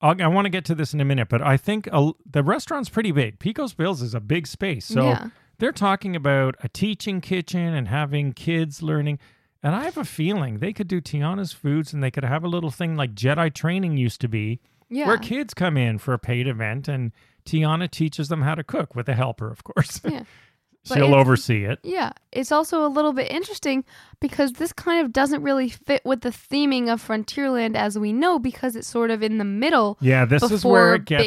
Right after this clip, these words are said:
Speaker 2: Big
Speaker 1: upset.
Speaker 2: Thunder, but there's still stuff before it if you're going through the Magic Kingdom. So potentially, this could mean some major updates.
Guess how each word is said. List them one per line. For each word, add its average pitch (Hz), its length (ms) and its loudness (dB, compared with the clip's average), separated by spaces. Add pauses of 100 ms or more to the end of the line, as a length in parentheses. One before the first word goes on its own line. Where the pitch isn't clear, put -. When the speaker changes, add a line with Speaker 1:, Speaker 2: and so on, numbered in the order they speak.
Speaker 2:
Big 151 40 0
Speaker 1:
upset. 131 140 4
Speaker 2:
Thunder, 269 720 2 (440)
but 208 300 0
there's 220 200 -2
still 233 200 -4
stuff 214 400 -4
before 226 500 0
it 196 160 2
if 202 180 -8
you're 214 80 -4
going 190 400 -2
through 190 160 -6
the 190 80 -8
Magic 185 340 -6
Kingdom. 220 480 -2 (360)
So 294 460 2
potentially, 220 880 -2 (360)
this 226 160 -4
could 226 180 -2
mean 220 300 -4 (120)
some 202 360 0
major 233 340 0
updates. - 580 -8